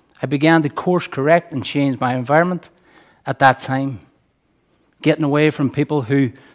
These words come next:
through no fault of their own, were not supporting the growth I wanted to see or helping me succeed.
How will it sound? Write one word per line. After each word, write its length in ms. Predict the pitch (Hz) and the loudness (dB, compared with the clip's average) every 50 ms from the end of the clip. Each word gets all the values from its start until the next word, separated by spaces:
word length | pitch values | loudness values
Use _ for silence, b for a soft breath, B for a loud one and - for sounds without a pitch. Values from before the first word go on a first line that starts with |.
| B | B
through 240 | _ - 151 147 139 | _ -4 -2 0 0
no 200 | 139 143 165 175 | 2 2 0 0
fault 320 | 170 - - 147 139 127 - | -2 -4 -4 -4 -4 -4 -4
of 60 | 120 | -4
their 200 | 113 113 113 127 | -2 -2 -2 -2
own, 280 | 143 165 185 185 151 - b b b b b | -2 -2 -4 -6 -8 -12 b b b b b
were 80 | - 131 | -4 -2
not 160 | 135 127 123 | -2 -2 -2
supporting 380 | - 120 - - 127 120 - 117 | -4 -12 -10 -10 -10 -10 -8 -10
the 60 | 104 | -10
growth 300 | - 123 113 110 - - | -8 -8 -10 -10 -10 -10
I 140 | 113 101 101 | -8 -8 -6
wanted 240 | 104 98 98 - 101 | -6 -8 -12 -12 -14
to 60 | 101 | -14
see 380 | - - - 165 170 180 156 - b b b b b b b | -8 -4 -2 0 0 -2 -4 -6 b b b b b b b
or 120 | b 135 120 | b -4 -4
helping 340 | 104 131 151 147 160 139 127 | 0 -2 -2 -2 0 -2 -2
me 280 | 131 135 139 131 107 - | -2 -2 -4 -4 -6 -14
succeed. 560 | - - - 110 - - - 113 120 117 113 | -16 -14 -14 -14 -12 -10 -10 -8 -10 -10 -12